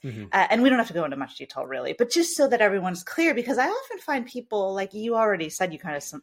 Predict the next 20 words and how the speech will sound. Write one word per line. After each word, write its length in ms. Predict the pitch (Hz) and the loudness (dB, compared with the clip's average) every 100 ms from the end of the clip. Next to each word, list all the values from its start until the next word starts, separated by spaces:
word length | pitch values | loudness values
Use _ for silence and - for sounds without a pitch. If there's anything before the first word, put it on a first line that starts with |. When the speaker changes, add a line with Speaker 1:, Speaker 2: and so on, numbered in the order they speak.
| _ | _
Speaker 2:
it's 160 | - - | -14 -8
easy 200 | 175 175 | -6 -6
for 80 | 180 | -8
you 40 | |
to 60 | 156 | -8
mix 480 | 156 135 - - - | -8 -10 -12 -16 -14
two 220 | - 160 | -12 -8
of 80 | 151 | -8
them 140 | 147 | -2
up. 220 | 226 226 220 | 0 0 0
And 100 | 170 | 0
I 80 | 165 | -2
feel 220 | 185 185 | -2 -2
like 180 | 175 - | -2 -4
in 120 | - 185 | -6 -4
general, 440 | 156 185 170 156 | 0 0 2 -2
that 140 | 120 | -2
happens 320 | - - 123 - | -6 -12 -14 -12
a 60 | |
lot. 100 | 131 | -10